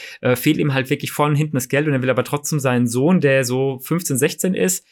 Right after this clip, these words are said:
ein normales Leben als Jugendlicher, äh, geben. Und das geht dann so weit, dass, äh, dass der Vater quasi abends, wenn er nach Hause fährt, mit seinem urstalten Auto, was fast auseinanderbricht, fährt er immer beim Großmarkt vorbei und klaut da quasi aus der Mülltonne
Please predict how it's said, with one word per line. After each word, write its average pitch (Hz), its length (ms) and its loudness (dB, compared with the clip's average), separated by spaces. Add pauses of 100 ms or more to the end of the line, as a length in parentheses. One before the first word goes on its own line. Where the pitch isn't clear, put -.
(280)
ein 143 440 2
normales 131 600 2
Leben 147 260 2
als - 240 -4
Jugendlicher, 123 720 2
äh, 110 200 0
geben. 104 340 -4
Und - 320 -2
das - 240 -8
geht 156 160 2
dann 147 120 0
so 139 180 -2
weit, 139 220 0
dass, - 220 -2
äh, 123 300 -2
dass 123 160 -6
der 123 100 -2
Vater 135 300 -2
quasi 120 420 -4
abends, 135 540 -2
wenn 120 120 0
er 120 60 0
nach 117 160 -2
Hause 160 300 -2
fährt, 175 420 -2
mit 139 140 -2
seinem 120 320 -2 (840)
urstalten 147 580 2
Auto, 147 400 -2
was 131 140 -4
fast - 240 -6
auseinanderbricht, 160 840 -4 (300)
fährt 143 180 -2
er 147 80 2
immer 143 180 0
beim 120 420 0
Großmarkt 175 500 0
vorbei 147 600 2
und 131 420 -2 (460)
klaut 131 420 0
da 143 120 0
quasi 135 420 -4
aus 127 180 -2
der 120 100 0
Mülltonne 143 680 0